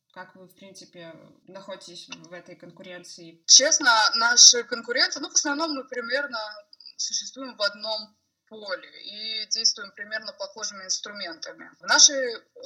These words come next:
Speaker 2: школе представлены, как я сказала, все кинопрофессии. У нас существует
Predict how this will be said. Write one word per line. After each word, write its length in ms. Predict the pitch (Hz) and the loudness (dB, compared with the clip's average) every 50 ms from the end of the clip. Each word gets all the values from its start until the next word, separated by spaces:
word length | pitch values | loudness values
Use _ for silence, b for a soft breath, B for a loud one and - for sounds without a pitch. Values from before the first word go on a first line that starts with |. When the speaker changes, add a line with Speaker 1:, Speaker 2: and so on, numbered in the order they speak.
| 208 202 | -10 6
Speaker 2:
школе 540 | - - - - - 240 247 269 269 247 233 220 214 208 - _ _ _ _ _ _ _ _ _ _ _ _ - - - _ _ | 8 8 8 8 4 0 0 0 0 0 -2 -4 -6 -8 -12 _ _ _ _ _ _ _ _ _ _ _ _ -20 -20 -20 _ _
представлены, 580 | 208 - - - - 240 214 214 214 202 196 | -4 -2 0 2 4 2 2 0 -2 -6 -6
как 160 | - 190 - | -8 -8 -6
я 80 | 220 208 | -6 -8
сказала, 400 | 202 - 208 196 202 202 196 190 | -6 -6 -6 -2 -2 -2 0 2
все 260 | - - - 233 220 | 4 4 4 2 0
кинопрофессии. 880 | - - - 175 - - 175 170 - 233 254 330 - - - 208 165 143 - _ _ _ _ _ B B B B B B B B B | -6 -12 -14 -12 -8 -8 -8 -6 -4 -4 0 2 2 2 2 0 -6 -12 -14 _ _ _ _ _ B B B B B B B B B
У 80 | - 180 | -10 -4
нас 200 | 196 208 202 - | -2 0 0 4
существует 600 | 220 - - - - 220 208 202 370 - - | 4 2 2 2 -2 -8 -10 -10 -10 -12 -14